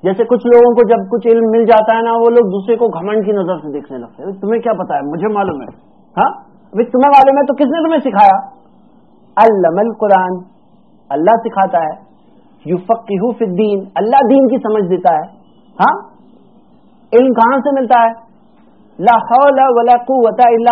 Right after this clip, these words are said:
باللہ، نہیں ہے کوئی حرکت نہ قوت سوائے اللہ کی طرف سے۔ تو ہمارے اندر طاقت ہے کہ ہم حاصل کریں گے، تو رب بنا دی اپنے آپ کو۔ بھئی، ہمیں ملا ہے تو اللہ کا احسان ہے، اگر مل جائے گا تو اللہ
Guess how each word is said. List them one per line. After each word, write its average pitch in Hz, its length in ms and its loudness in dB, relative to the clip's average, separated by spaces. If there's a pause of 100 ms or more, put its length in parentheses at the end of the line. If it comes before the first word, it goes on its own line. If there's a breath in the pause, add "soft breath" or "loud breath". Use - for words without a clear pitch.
باللہ، 226 380 0
نہیں 202 320 -2
ہے 214 100 -4
کوئی 226 180 4
حرکت 185 640 -4
نہ 175 80 -10
قوت 185 460 -4
سوائے 185 280 0
اللہ 160 100 -2
کی 170 160 -2
طرف 139 280 -8
سے۔ 127 80 -16 (800 soft breath)
تو 202 60 0
ہمارے 185 340 2
اندر 214 180 2
طاقت 208 380 2
ہے 226 80 0
کہ 226 100 -2
ہم 190 200 -2
حاصل 190 400 -2
کریں 160 180 -2
گے، 180 220 -6
تو 208 100 0
رب 220 120 4
بنا 202 260 2
دی 196 100 0 (100)
اپنے 226 120 -4
آپ 220 160 -2
کو۔ 233 100 -6 (400 soft breath)
بھئی، 214 120 2
ہمیں 202 320 0
ملا 233 220 2
ہے 247 140 4
تو 262 60 0
اللہ 202 280 2
کا 214 60 2
احسان 180 400 -2
ہے، 127 60 -12 (460)
اگر 165 200 -4
مل 214 200 2
جائے 233 280 4
گا 247 400 2 (120)
تو 196 80 0
اللہ 185 160 2